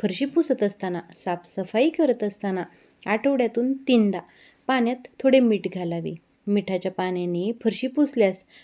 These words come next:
जंतू तर नष्ट होतातच, त्याचबरोबर घरातून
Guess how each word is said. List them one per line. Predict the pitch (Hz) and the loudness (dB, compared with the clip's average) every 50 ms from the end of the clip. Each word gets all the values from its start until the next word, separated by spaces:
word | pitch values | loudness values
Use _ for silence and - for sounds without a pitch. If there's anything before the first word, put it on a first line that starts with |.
| _ _ - | _ _ 2
जंतू | 226 247 247 240 233 277 277 - | 6 6 6 6 6 0 0 2
तर | 339 339 | 4 6
नष्ट | 311 294 277 262 269 - 311 | 6 6 6 4 2 2 2
होतातच, | 285 254 254 247 - 285 302 302 302 226 185 - - - - - - - | 4 4 2 2 2 2 2 4 4 2 2 0 -6 -18 -20 -16 -8 -6
त्याचबरोबर | 202 196 214 214 - 226 240 220 220 214 240 240 | -2 -2 -2 -2 0 2 2 4 4 2 0 0
घरातून | 220 220 208 196 185 196 196 - 247 226 | 0 0 -2 0 0 -2 -2 0 0 0